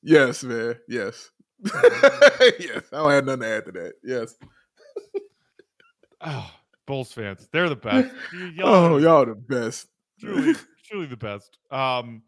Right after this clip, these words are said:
Speaker 1: Thank you.
Speaker 2: okay, we're gonna take another email. This one comes to us from Matt Duncan, one of our loyal listeners. Uh, he says, "Hey, guys, what a great week it's been for Bulls fans.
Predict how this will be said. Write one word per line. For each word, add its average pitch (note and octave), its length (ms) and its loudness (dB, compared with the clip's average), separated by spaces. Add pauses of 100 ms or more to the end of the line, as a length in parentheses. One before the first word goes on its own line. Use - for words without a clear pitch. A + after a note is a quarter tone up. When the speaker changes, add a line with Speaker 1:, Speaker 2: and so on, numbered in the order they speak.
Speaker 1:
Thank C3 220 -6
you. A#2 100 -4
Speaker 2:
okay, C#3+ 480 -4
we're D#3 180 -10
gonna G3 140 -12
take A3 160 -16
another G3+ 320 -4
email. E3+ 460 -4
This D#3 200 -10
one E3 120 -10
comes D3 260 -8
to D3+ 160 -8
us C3+ 160 -6
from C3+ 520 -6 (120)
Matt A#2+ 480 -6 (200)
Duncan, B2+ 600 -8
one B2+ 240 -6
of A#2 100 -6
our A#2 140 -2
loyal A2+ 340 -6
listeners. A2+ 640 -8 (720)
Uh, B2 340 2
he C#3 80 -8
says, D#3+ 460 -4
"Hey, A#3+ 100 -2
guys, F#3+ 480 0
what E3 140 -8
a - 20 -10
great D3+ 420 -4
week E3 260 -6
it's F3 120 -16
been D#3+ 220 -6
for F3 100 -12
Bulls C3 300 -8
fans. B2+ 520 -8